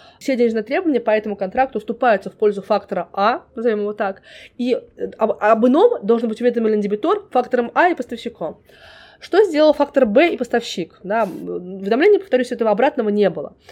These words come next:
Фактор Б и поставщик направили по почте уведомление дебитору, говоря, что мы новый фактор, плати нам, да, мы новый цессионарий. Дебитор, видимо, получив это уведомление, он, э, понял, что оно подписано только фактором Б и поставщиком, достал предыдущее уведомление,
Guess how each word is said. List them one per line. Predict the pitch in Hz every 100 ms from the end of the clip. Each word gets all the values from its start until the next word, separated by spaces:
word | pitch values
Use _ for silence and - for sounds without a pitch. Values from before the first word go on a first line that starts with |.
| -
Фактор | 247 247 269
Б | 294
и |
поставщик | 277 285 339 285
направили | 277 285
по | 277 269
почте | 285 262 -
уведомление | 202 214 233
дебитору, | 214 202 208 339 466 - 185 _ _ - _ -
говоря, | 208 285
что | 294 233
мы | 208 294 262
новый | 208 190
фактор, | 277 381 -
плати | 226 226 262
нам, | 226 175 160
да, | 208
мы | 233
новый | 254 226
цессионарий. | 220 - 214 196 165 - - - -
Дебитор, | 202 349 427
видимо, | 294 240 214
получив | 214 220 285 254
это | 240
уведомление, | 214 226 285 466 359
он, | 220 247 247
э, | 220 185 185 190
понял, | 220 220
что | 240 254
оно | 247
подписано | 247 - 269
только | 247 240
фактором | - 233 233 220
Б | 202 240
и |
поставщиком, | 240 - - 233 170 160 175 - - _ _ _
достал | 208 233 311 320
предыдущее | 269 214 208 247
уведомление, | 233 240 240 247 240